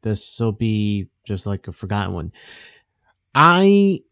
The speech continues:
speaking of Thomasin McKenzie, she is the scream queen in this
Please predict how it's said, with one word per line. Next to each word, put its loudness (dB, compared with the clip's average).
speaking 2
of 4
Thomasin 2
McKenzie, -2
she 0
is 4
the 2
scream 0
queen 2
in 0
this -2